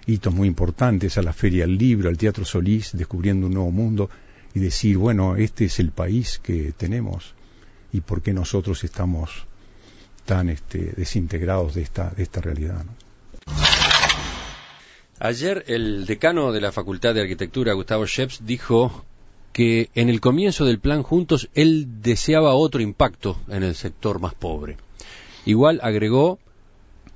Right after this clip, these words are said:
Speaker 2: "Creo que el plan ha pasado un periodo muy difícil y ha logrado empezar a producir. Es complejo", toma un problema muy angustiante y trata de hacerlo con un impacto económico mínimo.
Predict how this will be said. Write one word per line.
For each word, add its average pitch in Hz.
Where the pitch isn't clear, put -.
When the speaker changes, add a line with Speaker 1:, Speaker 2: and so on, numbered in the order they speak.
Speaker 2:
"Creo 123
que 113
el 110
plan 151
ha 104
pasado 120
un 107
periodo 110
muy 107
difícil 185
y 120
ha 120
logrado 123
empezar 139
a 147
producir. 95
Es 123
complejo", 175
toma 101
un 92
problema 101
muy 104
angustiante 117
y -
trata 107
de 95
hacerlo 113
con 92
un 90
impacto 95
económico 95
mínimo. 143